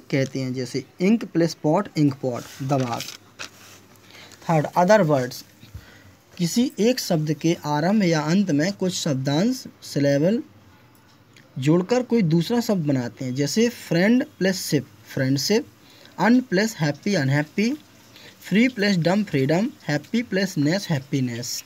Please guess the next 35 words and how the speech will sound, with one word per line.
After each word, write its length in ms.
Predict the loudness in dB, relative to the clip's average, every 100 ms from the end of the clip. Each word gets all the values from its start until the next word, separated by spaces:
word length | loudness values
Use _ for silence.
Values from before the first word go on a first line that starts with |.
| -16 -20 -20 -20 -20 -20 -20 -20 -20 -20 -20 -10 -4
उपयुक्त 380 | 0 2 2 0
शब्दों 400 | 0 2 4 4
में 220 | 4 2
जो 180 | 2 2
syllable 540 | 4 4 4 4 0 -2
primary 440 | 0 2 2 2
word 280 | 2 2 0 -2
के 180 | -2 -2 -2
आरंभ 340 | -2 0 0
में 120 | -2 -2
जोड़े 300 | 0 2 2
गए 120 | 4
हैं 160 | 4 2
उन्हें 260 | 0 0
prefix 600 | -2 -2 0 0 -2 -2
या 160 | -6 -6 -6
उपसर्ग 420 | -8 0 2 2 0 -8 -20 -20 -20 -20 -10 -2
कहते 280 | 0 0 0
हैं, 100 | 2
जैसे 260 | 0 0
अन, 340 | -2 0 2 0 -6 _ _ _ -10
तथा 200 | -4 -4
जो 260 | 0 0 0
syllable 480 | 2 2 4 2 -2 -2
primary 440 | 2 2 2 2
word 280 | 2 2 0
के 140 | -4
अंत 200 | -4 -4
में 140 | -2 -2
जोड़े 260 | -2 -2 -2
जाते 300 | -4 -2 0
हैं 60 |
उन्हें 200 | 0 0 -2
suffix 500 | -4 -2 -2 -2 -2
या 200 | 0